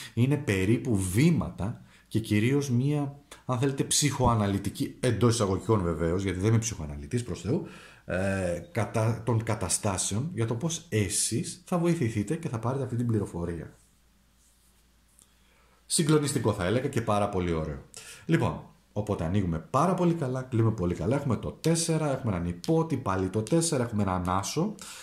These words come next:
έχουμε το είκοσι δύο και επίσης έχουμε εδώ πέρα, ε, δεν έχουμε αριθμό, είναι κενό. Ούτε καν μηδέν, δεν υπάρχει αριθμός.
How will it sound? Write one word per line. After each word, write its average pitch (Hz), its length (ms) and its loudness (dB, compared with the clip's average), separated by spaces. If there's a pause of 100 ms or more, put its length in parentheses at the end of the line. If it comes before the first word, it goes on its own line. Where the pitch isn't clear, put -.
(160)
έχουμε 147 400 2
το 120 360 4
είκοσι 113 500 2
δύο 110 840 4 (120)
και 143 120 2
επίσης 127 420 0
έχουμε 113 260 0
εδώ 87 140 0
πέρα, 113 400 0 (280)
ε, 101 300 2
δεν 107 200 4
έχουμε 123 220 0
αριθμό, 113 480 2
είναι 160 220 4
κενό. 101 640 -2 (800)
Ούτε 147 200 2
καν 117 240 0
μηδέν, 78 300 -2
δεν 101 140 2
υπάρχει - 280 -6
αριθμός. - 380 -18